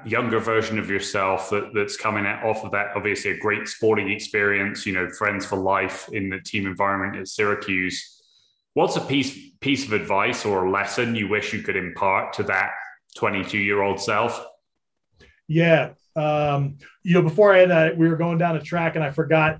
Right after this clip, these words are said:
Speaker 2: uh, uh, Jim, you had said about that, you know, being liked. I, I developed very early on in the military a kind of, like, ninety ten um, percentage of hoping and kind of almost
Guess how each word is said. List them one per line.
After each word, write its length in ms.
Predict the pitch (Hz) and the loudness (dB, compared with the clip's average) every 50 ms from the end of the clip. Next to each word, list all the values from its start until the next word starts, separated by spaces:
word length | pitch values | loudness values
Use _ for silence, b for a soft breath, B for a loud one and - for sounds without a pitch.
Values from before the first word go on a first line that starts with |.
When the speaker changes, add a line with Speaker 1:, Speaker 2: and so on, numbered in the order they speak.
| - | 0
Speaker 2:
uh, 380 | - 160 156 147 143 143 - - - | 2 2 4 4 2 0 -2 -2 -4
uh, 240 | 156 147 135 135 135 143 - - 156 | -4 -4 -4 -4 -6 -8 -10 -12 -4
Jim, 260 | - 156 175 170 165 | 0 2 4 6 6
you 120 | 156 160 165 | 6 6 6
had 120 | 160 156 | 4 2
said 220 | - - 165 156 | 2 2 4 4
about 320 | 156 143 147 151 151 151 - | 4 4 4 4 4 4 2
that, 240 | 156 143 151 - 160 | 2 0 0 0 0
you 80 | 156 | 0
know, 80 | 147 139 | 0 0
being 380 | 123 - 160 160 151 143 143 | 2 2 2 2 2 0 0
liked. 400 | 139 147 151 147 139 143 - - B B B B B B - | 0 0 0 0 -2 -4 -8 -16 B B B B B B 0
I, 240 | 160 180 185 190 - | 4 4 4 4 4
I 140 | 165 175 180 | 4 4 4
developed 560 | 175 180 165 139 180 185 190 185 180 180 143 | 6 4 4 6 6 8 8 6 4 4 0
very 280 | 151 170 175 175 170 170 | 0 0 0 0 0 0
early 300 | 170 175 175 170 170 160 | -2 -2 2 4 4 4
on 140 | 160 165 | 4 4
in 40 | 160 160 | 2 2
the 40 | |
military 520 | 156 156 151 156 156 156 156 156 156 147 143 | 0 0 2 2 2 2 2 0 2 2 0
a 60 | 139 | -2
kind 200 | 143 160 160 151 | -2 -2 -2 0
of, 80 | 147 147 | 0 0
like, 240 | 147 143 139 131 | 0 -2 -2 -2
ninety 480 | 139 147 147 151 156 160 156 160 156 151 | -2 0 2 2 4 4 2 2 -2 -2
ten 540 | - - 156 156 151 151 151 147 143 143 143 b b b b _ _ _ 160 | 0 0 2 2 2 2 0 -2 -4 -4 -6 b b b b _ _ _ 0
um, 160 | 151 143 139 143 143 | 0 0 0 0 2
percentage 580 | 156 156 139 147 - 170 160 160 151 147 147 | 2 2 2 2 2 4 4 4 4 2 2
of 140 | 143 135 - | 0 -2 0
hoping 400 | - 156 156 156 156 160 156 151 151 | 2 2 4 4 4 4 4 4 2
and 240 | 165 147 147 143 143 151 | -2 -2 -2 -2 0 2
kind 120 | 151 156 | 2 2
of 80 | 156 151 | 4 6
almost 420 | 156 156 156 156 151 143 143 - | 6 6 6 6 4 0 -2 -6